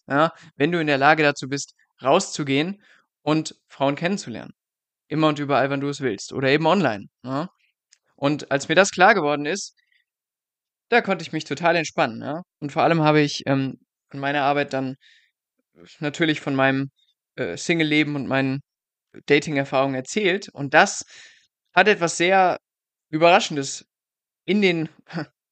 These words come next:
Frauen um mich rum, in den Arbeitskolleginnen um mich rum ausgelöst, ja. Denn plötzlich wurde ich tausendmal interessanter für die, ohne dass ich es wollte, ja. Die kamen auf mich zu, ich hab,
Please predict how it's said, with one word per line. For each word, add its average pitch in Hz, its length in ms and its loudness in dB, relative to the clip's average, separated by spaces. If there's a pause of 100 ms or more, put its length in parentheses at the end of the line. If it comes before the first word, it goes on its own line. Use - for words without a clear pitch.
(120)
Frauen 165 260 4
um 156 80 -4
mich 156 180 -6
rum, 185 180 2
in 156 80 -4
den 143 100 -2
Arbeitskolleginnen 151 580 -4
um 143 60 -10
mich 147 160 -12
rum 175 100 -6
ausgelöst, 165 540 -4
ja. 135 160 -2 (420)
Denn 185 140 -2
plötzlich 190 360 -2
wurde 170 180 2
ich 151 220 -4 (120)
tausendmal 180 440 0
interessanter 165 500 -2
für 127 160 -8
die, 123 140 -8
ohne 180 260 2
dass 151 160 -2
ich 147 80 -12
es 139 120 -8
wollte, 143 260 2
ja. 120 180 -4 (400)
Die 120 100 -10
kamen 127 260 -10
auf 123 120 -16
mich 175 240 -8
zu, 156 420 -2
ich - 140 -8
hab, 131 120 -6